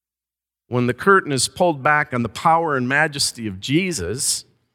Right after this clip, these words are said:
we see ordinary people gathered in his name, gathered in his presence, here at Prince of Peace,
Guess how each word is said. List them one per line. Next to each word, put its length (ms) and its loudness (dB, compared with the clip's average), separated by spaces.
we 200 4
see 240 2
ordinary 720 2
people 400 -2
gathered 500 2
in 140 -4
his 280 -4
name, 460 -4
gathered 460 2
in 160 -4
his 280 -6
presence, 920 -2
here 460 4
at 220 0
Prince 280 -6
of 200 -12
Peace, 600 -8